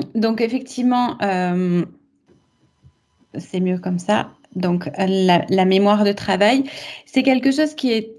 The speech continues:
très important parce que elle, cette mémoire de travail, elle a à la fois la capacité d'enregistrer des informations,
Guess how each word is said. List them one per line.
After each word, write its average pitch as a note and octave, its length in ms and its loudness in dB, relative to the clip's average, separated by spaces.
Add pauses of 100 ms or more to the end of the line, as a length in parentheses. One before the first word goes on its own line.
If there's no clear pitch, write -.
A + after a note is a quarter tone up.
(120)
très C4 260 0
important A#3 500 0
parce B3 300 -2
que G#3+ 300 0 (160)
elle, G3 360 -2
cette G#3 300 -2
mémoire A3+ 360 -2
de G#3 100 -4
travail, G#3 600 -2
elle F#3+ 200 -2
a F3+ 220 -4 (120)
à F#3+ 80 -2
la G#3+ 160 -2
fois A3+ 200 -6
la G#3 120 -2
capacité G#3 840 -4 (520)
d'enregistrer B3 720 0
des F#3+ 140 -6
informations, G3 880 0